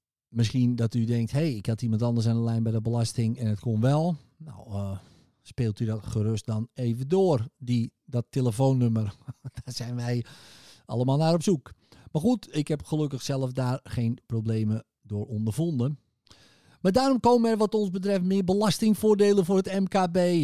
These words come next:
En gaan we fors snijden in belemmerende regelgeving. Nou, dat is toch... Dat klinkt mij als muziek in de oren al.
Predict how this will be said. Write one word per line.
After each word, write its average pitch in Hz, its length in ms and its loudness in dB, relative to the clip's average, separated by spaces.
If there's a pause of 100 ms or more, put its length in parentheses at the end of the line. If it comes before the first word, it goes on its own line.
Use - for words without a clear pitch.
(240)
En 139 180 -4
gaan 151 200 -2
we 143 60 -2
fors 151 300 -2
snijden 143 360 -4
in 135 140 0
belemmerende 139 800 0
regelgeving. 120 1200 -2
Nou, 117 340 -4
dat 117 260 -8
is 120 220 -10
toch... - 380 -8 (580)
Dat 110 160 -4
klinkt 185 280 0
mij 185 180 4
als 170 120 4
muziek 185 440 0
in 202 120 0
de 190 100 0
oren 180 580 2
al. 160 440 0